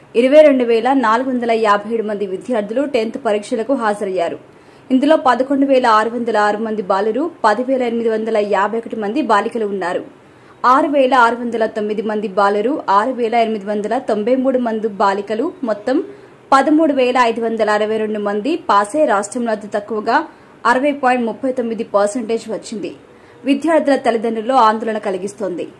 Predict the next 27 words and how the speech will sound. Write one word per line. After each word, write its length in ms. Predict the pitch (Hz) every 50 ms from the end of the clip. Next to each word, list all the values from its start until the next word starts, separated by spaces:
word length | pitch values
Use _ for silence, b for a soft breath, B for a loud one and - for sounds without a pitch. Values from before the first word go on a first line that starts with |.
| - - -
ఏడాది 360 | 185 202 220 226 262 294 285
మొత్తం 340 | 302 294 294 294 294 294 285
కష్టపడినా 600 | 277 277 269 269 - - 269 254 254 262 285 320 330 330
ఫలితం 360 | - 247 254 254 262 262 262 254
దక్కలేదని 580 | 226 202 202 - 262 247 240 226 233 233 233
వారు 360 | 233 226 226 226 247 302 285 -
ఆవేదన 420 | 190 190 190 208 208 233 220 254 247
వ్యక్తం 340 | 233 214 220 - 233 202 196 -
చేస్తున్నారు. 440 | 196 202 - - 196 196 196 190 - - B B B B B B B B B B B -
ప్రభుత్వ 320 | 285 285 302 311 277 339
ఉన్నత 300 | 311 294 285 277 277 277
హై 220 | 262 240 254 233
స్కూల్లో 300 | 247 247 - - 254 269
యాభై 380 | 277 269 233 202 208 208 226 240
శాతం 380 | 254 277 247 226 - 226 226 214
కూడా 260 | 214 226 220 233 254
ఉత్తీర్ణులు 460 | 254 247 226 - 247 233 226 226 220
కాకపోవడం 640 | 214 - 208 208 208 220 - - 214 214 220 226 220 -
చూస్తే 380 | 220 214 - - 240 294 339 B B B B B B B - -
పాఠశాలలో 640 | 269 269 285 285 330 311 - 311 262 262 262 254 247
బోధన 420 | 208 202 220 220 190 226 226 247
తర్ఫీదు 500 | 269 262 - 214 208 - - 247 226 202
ఏ 180 | 208 196 208 220
విధంగా 380 | 240 226 - 233 233 220 214 214
ఉందో 240 | 214 214 214 226 220
అర్థం 340 | 208 196 175 - 214 208 202 -
చేసుకోవచ్చు. 580 | 196 185 185 - 214 185 185 190 - - 220